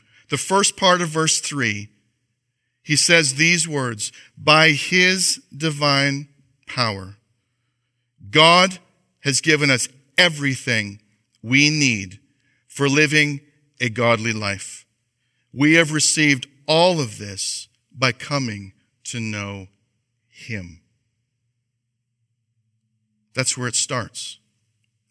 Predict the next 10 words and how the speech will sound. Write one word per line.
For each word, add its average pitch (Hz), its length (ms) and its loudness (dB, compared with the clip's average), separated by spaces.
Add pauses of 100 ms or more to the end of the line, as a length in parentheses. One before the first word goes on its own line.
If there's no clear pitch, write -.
(120)
coming 120 300 -4
to - 160 -8
know 120 200 -6
him. 98 380 -14 (920)
Whether 180 240 2
you're 202 220 2
here 165 360 2
under 147 260 0
the 131 120 -4
joy 117 580 -4